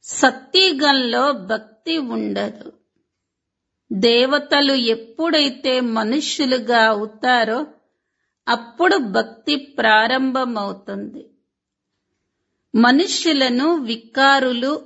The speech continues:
అని, దేవతలను నిర్వికారులు అని అంటారు. దేవతల సృష్టిని పవిత్ర ప్రపంచము అని అంటారు.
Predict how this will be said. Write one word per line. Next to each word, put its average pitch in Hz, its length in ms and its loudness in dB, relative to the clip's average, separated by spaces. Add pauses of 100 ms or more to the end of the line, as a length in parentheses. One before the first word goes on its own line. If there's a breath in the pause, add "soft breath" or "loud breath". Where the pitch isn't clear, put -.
(100)
అని, 233 540 -6
దేవతలను 262 1040 2
నిర్వికారులు 240 1500 0 (100)
అని 233 340 -2
అంటారు. 202 760 -6 (960)
దేవతల 294 800 0
సృష్టిని 247 880 -2
పవిత్ర 294 840 -2
ప్రపంచము 262 1400 -2
అని 233 320 -2
అంటారు. 208 680 -8